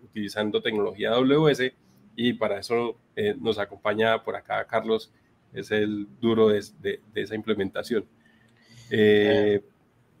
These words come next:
Speaker 2: estaba por acá haciendo la calculadora y dice que esas mismas, esas mismas cincuenta gigas sin, sin capa gratuita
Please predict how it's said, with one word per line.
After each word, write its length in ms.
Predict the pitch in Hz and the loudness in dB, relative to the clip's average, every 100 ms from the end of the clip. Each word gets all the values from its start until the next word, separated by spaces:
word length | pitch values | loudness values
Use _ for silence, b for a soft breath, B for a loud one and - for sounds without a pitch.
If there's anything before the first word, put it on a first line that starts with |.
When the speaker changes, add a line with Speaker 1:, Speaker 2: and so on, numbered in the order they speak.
| _ - - - _ - _ | _ -20 -20 -20 _ -20 _
Speaker 2:
estaba 380 | 120 - 117 120 | -4 4 6 6
por 100 | 147 | 4
acá 160 | - | 2
haciendo 240 | 110 113 131 | 0 0 0
la 100 | 147 | 0
calculadora 600 | 127 110 107 104 127 160 | 0 -4 -2 0 0 -2
y 60 | |
dice 280 | 123 107 131 | -4 -8 -10
que 320 | - 135 120 - | -6 -6 -4 -4
esas 280 | 113 131 | 0 0
mismas, 680 | 139 143 143 143 143 - - _ _ | 2 0 0 -2 -4 -12 -20 _ _
esas 220 | 123 135 | -4 -2
mismas 320 | 139 139 143 139 | -2 -4 -4 -6
cincuenta 560 | 113 110 113 113 131 | -8 -6 -6 -4 -6
gigas 600 | 135 135 139 139 - - - - | -6 -4 -4 -4 -8 -16 -20 -16
sin, 720 | - - 120 117 107 104 104 - - _ _ _ _ _ _ _ _ _ _ _ _ _ _ _ _ | -16 -10 -8 -6 -8 -12 -14 -20 -20 _ _ _ _ _ _ _ _ _ _ _ _ _ _ _ _
sin 160 | - 127 | -6 -4
capa 260 | 123 120 143 | -2 0 2
gratuita 680 | 143 127 160 160 139 117 | 2 0 -4 0 -2 -2